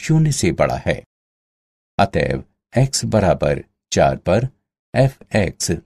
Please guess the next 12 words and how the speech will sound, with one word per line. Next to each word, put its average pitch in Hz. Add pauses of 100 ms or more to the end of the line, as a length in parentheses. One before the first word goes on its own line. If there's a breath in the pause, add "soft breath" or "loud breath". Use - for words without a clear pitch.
(200)
सापेक्ष 131 (360)
निम्निष्ठ 73
है। 73 (1000)
जब 147
x - (260)
बराबर 113 (320)
घटा 80 (120)
एक 82
है, 71 (1000)
तब 71 (100)
x 90 (440)
घटा 131